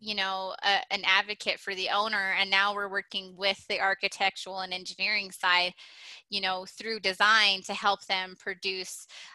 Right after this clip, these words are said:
a better quality design model. That's still, I mean, I know that design models are used as design intent and the engineering is there,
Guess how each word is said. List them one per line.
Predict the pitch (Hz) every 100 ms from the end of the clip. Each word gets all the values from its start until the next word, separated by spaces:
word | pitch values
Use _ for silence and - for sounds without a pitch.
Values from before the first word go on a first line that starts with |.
| -
a | 208
better | 202 196 196
quality | - 208 196 190 180
design | 180 180 190 202 208
model. | 180 180 180
That's | 190 -
still, | - 277 269 269
I | 233
mean, | 233 233 -
I | 220
know | 220 233
that | 247 226
design | 220 208 208
models | 202 196 196 196 -
are | 202 196
used | 190 190 196 190
as | 196 190
design | 190 185 196 202
intent | 190 - 240 214 190 202 -
and | 202
the | 185
engineering | 190 185 190 196 202 196
is | 180 170
there, | 208 202 180